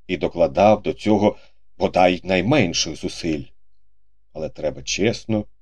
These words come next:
і відверто визнати, що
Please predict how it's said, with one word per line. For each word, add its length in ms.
і 100
відверто 800
визнати, 760
що 380